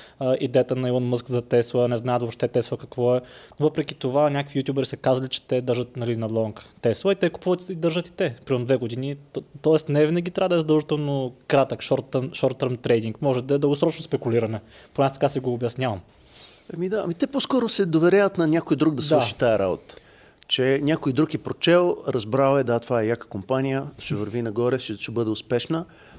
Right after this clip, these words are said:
Speaker 2: А, и я държи и те казват: "Ми то, щом си е свършил работата, аз ще го последвам",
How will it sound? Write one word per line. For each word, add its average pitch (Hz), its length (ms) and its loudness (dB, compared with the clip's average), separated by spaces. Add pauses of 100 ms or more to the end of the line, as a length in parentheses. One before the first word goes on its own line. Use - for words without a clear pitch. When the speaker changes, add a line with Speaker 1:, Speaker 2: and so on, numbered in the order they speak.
(500)
Speaker 2:
А, 123 240 -4
и 156 180 2
я 139 60 8
държи 120 300 2
и 208 160 0
те 190 140 2
казват: 175 280 2
"Ми 165 60 0
то, 170 180 2
щом 143 220 2
си - 100 -2
е 110 40 -4
свършил 120 320 -2
работата, 139 400 0
аз 117 100 -4
ще - 140 -10
го 104 100 -12
последвам", - 540 -12